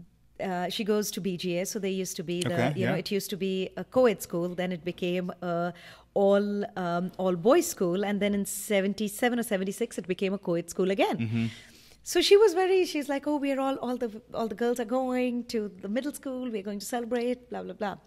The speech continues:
Speaker 1: And then I'm like, "Yeah, do you realize it's also a hundred years for, you know, when women were allowed to vote?" Oh my God, her expression was priceless because she just couldn't comprehend
Speaker 2: Yeah.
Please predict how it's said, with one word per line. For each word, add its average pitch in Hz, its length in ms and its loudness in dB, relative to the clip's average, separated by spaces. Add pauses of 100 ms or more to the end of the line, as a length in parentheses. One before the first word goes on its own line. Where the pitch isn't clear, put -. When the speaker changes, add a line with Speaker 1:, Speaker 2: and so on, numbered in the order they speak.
(640)
Speaker 1:
And 240 120 -8
then 269 80 -8
I'm 285 120 -8
like, 294 200 -8
"Yeah, 302 200 -6
do 254 100 -8
you 269 100 -4
realize 254 400 -4
it's 262 140 -10
also 262 240 -4
a 240 40 -6
hundred 220 340 -4
years 226 240 -4
for, 214 340 -6
you 214 140 -6
know, 226 80 -4
when 214 180 -2
women 202 260 -4
were 214 120 -2
allowed 185 320 -2
to 220 100 -2
vote?" 165 260 -4 (500)
Oh 330 120 4
my 254 140 0
God, 180 480 -4 (100)
her 226 300 -2 (340)
expression 262 600 -10
was 262 140 -10
priceless 220 600 -6
because 269 260 -6
she 285 140 -4
just 254 500 -6
couldn't 269 380 -6
comprehend 240 760 -2
Speaker 2:
Yeah. 101 220 0